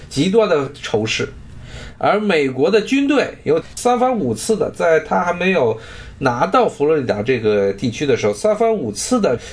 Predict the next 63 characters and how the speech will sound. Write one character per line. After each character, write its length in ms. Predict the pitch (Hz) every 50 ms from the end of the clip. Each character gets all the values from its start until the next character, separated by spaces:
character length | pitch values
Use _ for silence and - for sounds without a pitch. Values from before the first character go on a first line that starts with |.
| - -
借 260 | - - 269 240 190
口 180 | 190 - - 202
要 140 | 220 226 220
抓 380 | - - 247 277 269 240 240
这 100 | 208 185
些 180 | 135 131 151 147 -
逃 280 | - - 113 110 123
的 160 | 135 147 131
黑 200 | 117 - 165 170
奴， 280 | 160 139 147 131 156 - - - - - - - - - - - _ -
入 260 | 214 254 302 254 196
侵 240 | 135 - 175 160 147
西 180 | - - 160 147
班 220 | 143 143 139 135
牙 180 | 117 98 98 104
的 120 | 113 107
佛 160 | - - 107
罗 100 | 107 110
里 80 | 107 98
达 180 | 98 107 101
殖 140 | 101 - 101
民 160 | 101 104 120
地。 220 | 165 226 - - - - - - - - - - - - - -
最 180 | - - 285 269
后 320 | 233 - 320 359 320 247
呢， 200 | 196 156 127 - - - - -
是 340 | - - - 190 170 160 131 -
西 160 | - - 196
班 180 | 180 185 185
牙 140 | 170 160 156
看 220 | 160 - - 185 151
见 140 | 156 -
啊， 140 | - 220 220
自 160 | - - 196
己 140 | - - 113
是 80 | 110 208
真 200 | - - 427 440
的 80 | 453
是 120 | 320 - -
守 180 | - - -
不 140 | 202 131 -
住 100 | - 359
这 140 | - 240 208
块 100 | 202 196
地 200 | 190 202 240 190
了， 80 | - - - - - - - - -
根 220 | - 311 349 370 370
本 160 | 190 151 127
没 120 | 123 160
有 100 | - -
办 200 | - - 247 180
法， 240 | - - 101 - 104 - - - - - - - -
因 140 | 190 190
为 60 | 196 196
他 120 | - 214
的 80 | 214 208
后 240 | 196 - - 269 202
勤 240 | 190 - - 214 190
补 120 | 196 220
给 160 | 208 226 269
太 180 | - - - 233
困 440 | - - - - - 320 294 196 123
难。 120 | 110 -